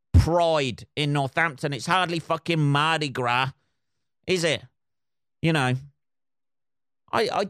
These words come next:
I don't give a fuck about how,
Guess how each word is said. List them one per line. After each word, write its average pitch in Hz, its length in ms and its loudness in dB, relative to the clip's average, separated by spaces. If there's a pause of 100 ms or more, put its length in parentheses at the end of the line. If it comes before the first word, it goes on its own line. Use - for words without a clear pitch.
(120)
I 240 160 0
don't 175 360 -4
give 151 200 -2
a 131 80 0
fuck - 680 -6 (180)
about 113 500 0
how, 135 500 -2